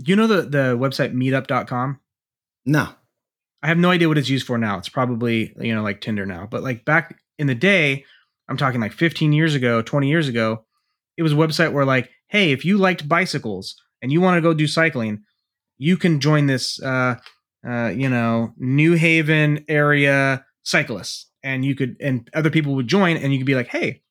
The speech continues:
Speaker 1: let's get together on Saturday and do a bike ride." And, and other people would be like, "Okay."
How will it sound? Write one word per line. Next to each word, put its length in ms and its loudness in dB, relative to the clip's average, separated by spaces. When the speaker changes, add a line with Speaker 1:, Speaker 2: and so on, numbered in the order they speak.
Speaker 1:
let's 120 -4
get 100 0
together 260 2
on 80 2
Saturday 340 0
and 80 0
do 80 2
a 40 -2
bike 200 0
ride." 220 0
And, 180 -6
and 100 0
other 100 0
people 120 2
would 80 0
be 80 2
like, 180 0
"Okay." 420 0